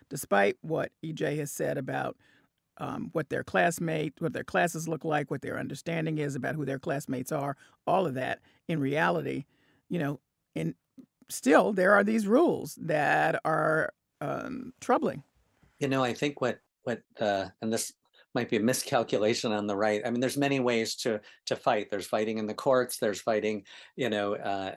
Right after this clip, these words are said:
Speaker 2: a-, against policies, there's, um, uh, fighting in the streets, <laughs> uh, and there's fighting at the ballot box, and, you know, this coming Tuesday. And, uh, I think the miscalculation of the right is that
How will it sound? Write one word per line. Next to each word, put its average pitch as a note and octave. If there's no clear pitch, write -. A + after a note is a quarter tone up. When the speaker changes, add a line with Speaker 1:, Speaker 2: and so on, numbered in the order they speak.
Speaker 2:
a-, G#2+
against G2+
policies, A#2
there's, G#2
um, F#2+
uh, F#2+
fighting G#2+
in G#2
the G2+
streets, -
<laughs> -
uh, F#2
and G#2
there's A#2
fighting A#2+
at A2+
the B2+
ballot C3
box, F#2+
and, G2+
you G#2
know, G2+
this G#2
coming C3
Tuesday. G#2+
And, A2
uh, G#2+
I A#2
think C3+
the A#2+
miscalculation A#2+
of G#2
the G2+
right A#2
is G#2+
that G2+